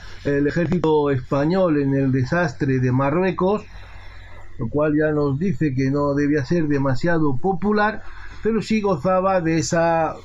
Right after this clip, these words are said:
confianza real que va a intentar volver a la situación anterior. De ahí que haya una apertura de la censura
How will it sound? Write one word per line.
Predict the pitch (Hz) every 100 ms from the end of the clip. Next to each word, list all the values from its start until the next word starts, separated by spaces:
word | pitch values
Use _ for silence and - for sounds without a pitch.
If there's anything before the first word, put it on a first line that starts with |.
| -
confianza | 156 127 156 165 170 147 160 151 139
real | 123 135 147 165 160 180 - - - - - - - - - - - - -
que | 202 214 - - - 185
va | 185 196 196 190
a | 180
intentar | 170 151 165 170 - 208 202 190 - - - - - - - - - - - - -
volver | 175 165 175 165 214 170 - -
a | 139
la | 156 143
situación | 156 131 143 - 180 180
anterior. | 165 160 131 156 190 202 120 - - - - - - - -
De | 151
ahí | 170 202
que | 180 196 196 165
haya | 180 185 185 185
una | 180 185
apertura | 180 156 135 - 226 202 190 190
de | 175 151
la | 139 127
censura | 123 120 127 208 190 180 175 -